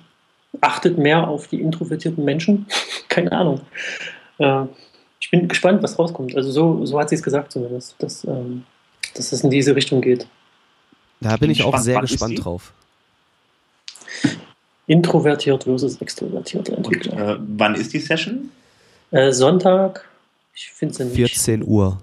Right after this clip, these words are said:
Speaker 1: Sonntag.
Speaker 3: Ja.
Speaker 1: Irgendwann, ja, klar.
Speaker 2: Vierzehn Uhr im Veit-Stroß-Saal.
Speaker 3: Okay.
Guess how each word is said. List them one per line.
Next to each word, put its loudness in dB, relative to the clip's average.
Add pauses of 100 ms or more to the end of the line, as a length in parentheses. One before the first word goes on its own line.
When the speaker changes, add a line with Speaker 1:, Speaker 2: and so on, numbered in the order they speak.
(140)
Speaker 1:
Sonntag. 2 (760)
Speaker 3:
Ja. -8 (100)
Speaker 1:
Irgendwann, 2
ja, 2
klar. -6 (140)
Speaker 2:
Vierzehn 0
Uhr 4
im 0 (100)
Veit-Stroß-Saal. -2 (2000)
Speaker 3:
Okay. -12